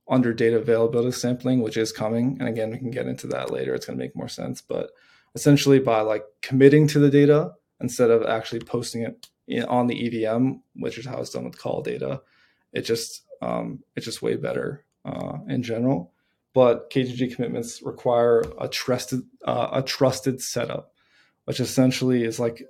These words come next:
a ceremony where a piece of data is generated, and then that piece of data is used every time the protocol runs. And essentially how, how it's done is, like,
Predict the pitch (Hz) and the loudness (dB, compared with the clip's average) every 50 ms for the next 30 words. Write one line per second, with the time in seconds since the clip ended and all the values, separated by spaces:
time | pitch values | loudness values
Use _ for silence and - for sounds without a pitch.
0 | - - 135 123 - - 143 135 139 139 139 139 139 143 151 151 147 131 123 120 | -10 -6 -6 -4 0 4 6 8 8 10 10 8 8 8 8 8 6 6 4 4
1 | 120 113 117 - - 135 123 - 123 117 - - 117 123 120 123 123 113 113 110 | 2 2 0 -2 -4 -6 -6 -6 -6 -8 -4 -4 -2 0 0 2 2 0 0 -4
2 | - - 113 113 117 117 117 120 127 127 139 151 156 - _ _ _ _ _ _ | -6 -4 -2 -2 0 0 0 0 0 0 -2 -2 -4 -8 _ _ _ _ _ _
3 | - 120 120 113 107 110 131 120 113 113 - - 120 113 - 117 113 117 113 113 | -6 -4 -4 -4 -4 -4 0 0 0 0 0 -2 -8 -8 -8 -8 -6 -4 0 0
4 | 113 117 113 117 113 110 113 117 117 - 117 117 113 110 - - 113 110 113 113 | 0 0 -2 -4 -8 -6 -4 -4 -4 -2 -2 -2 -2 -2 -4 -6 -8 -8 -10 -10
5 | - - 117 113 113 - 113 113 113 117 117 113 117 123 139 151 - - - - | -6 -4 -4 -4 -4 -4 -6 -6 -6 -4 -4 -2 0 0 -2 -2 -6 -14 -20 -20
6 | _ _ _ _ _ _ _ _ _ _ _ _ _ _ _ _ _ - 117 117 | _ _ _ _ _ _ _ _ _ _ _ _ _ _ _ _ _ -4 -2 -2
7 | 110 110 110 104 101 - 117 - - 117 117 - - 120 113 113 113 110 - - | 0 -2 -2 -4 -4 -6 -4 -2 0 0 0 0 0 0 0 0 0 -2 -4 -8
8 | _ - - 139 120 113 - - - 131 120 113 110 - - - 110 113 113 113 | _ -6 -2 0 0 0 -2 -2 0 2 2 2 2 0 -2 -2 0 0 0 -2
9 | 113 107 - 113 110 110 | -2 -2 -2 -2 -2 -4